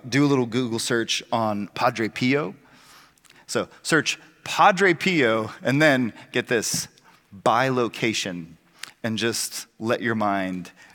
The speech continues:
be blown. There were, like, reports of this guy being in two places at the same time. It'll make your head spin.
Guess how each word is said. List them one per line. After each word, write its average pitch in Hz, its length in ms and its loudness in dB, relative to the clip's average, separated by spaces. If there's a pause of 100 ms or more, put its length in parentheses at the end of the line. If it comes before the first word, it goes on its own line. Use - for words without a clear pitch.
be 104 180 -4
blown. 92 440 -8
There 135 140 2
were, 135 80 2
like, 123 200 0
reports 135 340 0
of 143 80 -4
this 131 140 0
guy 127 200 2
being 131 300 2
in 143 140 2
two 151 180 2
places 143 500 0
at 147 120 -2
the 139 80 -2
same 135 320 0
time. 160 560 0 (1400)
It'll 127 160 -2
make 120 160 -2
your 117 80 0
head 139 180 0
spin. - 380 -8